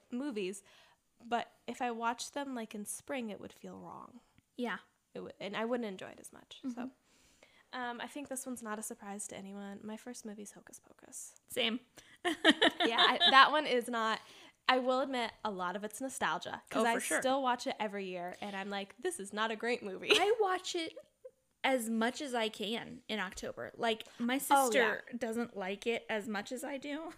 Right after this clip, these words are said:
Speaker 2: <laughs> But I always watch it on Halloween while we're passing out, well, while she's passing out candy
Speaker 1: <laughs>
Speaker 2: because I'm not for that. But, and I'll watch it, I don't know how many times. I, I, I watch it as much as I can.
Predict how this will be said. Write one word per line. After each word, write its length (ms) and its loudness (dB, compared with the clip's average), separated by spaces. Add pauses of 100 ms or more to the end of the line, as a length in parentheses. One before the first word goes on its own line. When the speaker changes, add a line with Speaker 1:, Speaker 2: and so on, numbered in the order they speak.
Speaker 2:
<laughs> 960 -2 (920)
But 180 6
I 180 4
always 300 4
watch 320 0
it 140 -4
on 220 -2
Halloween 560 -2
while 160 -2
we're 100 -2 (180)
passing 320 -8
out, 120 -10
well, 240 -8 (360)
while 180 2
she's 360 4
passing 400 2
out 160 -2
candy 480 6
Speaker 1:
<laughs> 20 -8
Speaker 2:
because 400 2
I'm 220 2
not 220 -2 (240)
for 200 -6
that. 380 0
But, 220 0 (840)
and 160 2
I'll 220 4
watch 320 0
it, 200 4
I 60 -2
don't 140 -4
know 80 -2
how 180 -4
many 160 -8
times. 600 -10 (400)
I, 80 -2 (100)
I, 420 -8
I 40 -2
watch 320 -8
it 60 -12 (280)
as 200 -2
much 180 -8
as 60 -14
I 40 -16
can. 200 -8